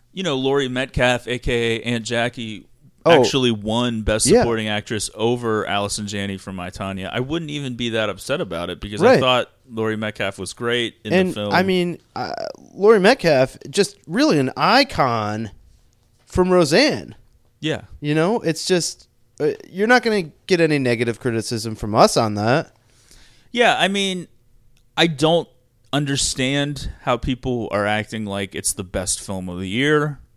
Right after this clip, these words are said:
Speaker 1: I don't understand why people are acting like it's this revolutionary thing. It's pretty standard. It's a straightforward movie. There isn't anything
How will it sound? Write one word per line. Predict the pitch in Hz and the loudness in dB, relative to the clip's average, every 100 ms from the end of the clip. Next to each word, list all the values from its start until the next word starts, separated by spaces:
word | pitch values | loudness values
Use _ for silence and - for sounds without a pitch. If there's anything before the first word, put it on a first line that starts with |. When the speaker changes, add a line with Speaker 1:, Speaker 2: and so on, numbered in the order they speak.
| - | -8
Speaker 1:
I | 107 | -4
don't | 104 101 | -4 -4
understand | 98 98 90 113 95 92 | -6 -6 -8 -6 -6 -6
why | 90 | -8
people | - 95 95 | -8 -8 -8
are | 90 | -6
acting | 92 101 101 | -6 -8 -10
like | 92 90 82 - - | -10 -12 -14 -16 -12
it's | 98 - - | -10 -8 -8
this | 95 - | -6 -6
revolutionary | 98 92 92 87 90 - 92 82 85 | -6 -8 -8 -12 -10 -10 -12 -12 -14
thing. | 85 131 131 127 127 - _ _ _ _ _ - | -8 -4 -4 -4 -8 -14 _ _ _ _ _ -8
It's | 113 - | -6 -4
pretty | - - 170 160 | 2 4 4 0
standard. | 123 - 98 113 147 156 156 147 | -2 -2 0 -2 0 0 -2 -4
It's | 113 - | -6 -4
a | 104 | -4
straightforward | - - 123 135 - 139 131 127 | -4 0 0 -2 -2 0 0 0
movie. | 120 131 131 131 131 | -2 -2 -2 -4 -4
There | 104 101 | -2 0
isn't | 117 120 | -2 -4
anything | 107 117 117 123 110 104 98 | -4 -4 -4 -4 -6 -4 -8